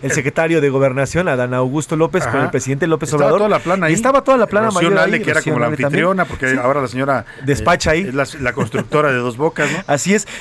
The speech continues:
Speaker 1: Y durante la presentación, si quieres, vamos a escuchar primero a Andrés Manuel López Obrador,
Speaker 2: Ajá, lo
Speaker 1: que
Speaker 2: que dijo.
Speaker 1: enfrente de los trabajadores de Dos Bocas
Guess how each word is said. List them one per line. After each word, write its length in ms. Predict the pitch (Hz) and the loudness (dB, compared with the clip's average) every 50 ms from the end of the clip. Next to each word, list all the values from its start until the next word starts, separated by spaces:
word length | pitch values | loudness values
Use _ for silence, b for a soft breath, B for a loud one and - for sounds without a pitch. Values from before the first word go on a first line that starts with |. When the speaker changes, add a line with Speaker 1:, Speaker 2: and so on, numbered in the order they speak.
| B B | B B
Speaker 1:
Y 100 | 202 196 | 0 2
durante 320 | 170 208 208 208 170 202 | 2 2 2 2 2 2
la 80 | 196 202 | 2 2
presentación, 460 | - 208 - 196 226 202 202 277 262 | 2 0 -2 0 -2 0 0 0 -2
si 80 | - 220 | -4 -4
quieres, 160 | - 254 262 | -2 0 2
vamos 140 | 269 269 - | 2 2 0
a 20 | |
escuchar 240 | - - - 226 233 | -2 -2 -2 0 2
primero 400 | 220 202 196 214 214 220 226 220 | 2 0 2 4 4 4 2 2
a 120 | - 180 170 | 0 -2 -2
Andrés 220 | 165 156 160 156 | 0 0 0 2
Manuel 180 | 160 165 185 214 | 2 2 2 2
López 180 | 214 208 151 | 0 -2 0
Obrador, 320 | 165 160 151 160 190 226 262 | 2 2 4 6 4 4 2
Speaker 2:
Ajá, 220 | - 107 135 139 - | 0 -4 -4 -4 -4
lo 120 | 139 120 | -2 0
Speaker 1:
que 80 | 113 190 | 2 4
Speaker 2:
que 80 | 214 254 | 4 4
dijo. 120 | 254 208 190 | 2 2 0
Speaker 1:
enfrente 400 | 175 - - 185 202 208 - 202 | -2 0 0 0 0 2 2 2
de 80 | 185 | 2
los 140 | 165 156 139 | 2 2 0
trabajadores 440 | - 151 147 139 127 156 170 180 170 | 0 0 0 2 0 0 0 0 2
de 80 | 147 143 | 2 4
Dos 160 | 151 156 143 | 2 2 2
Bocas 380 | 147 165 - 190 185 - - | 0 -2 0 0 -2 -2 -4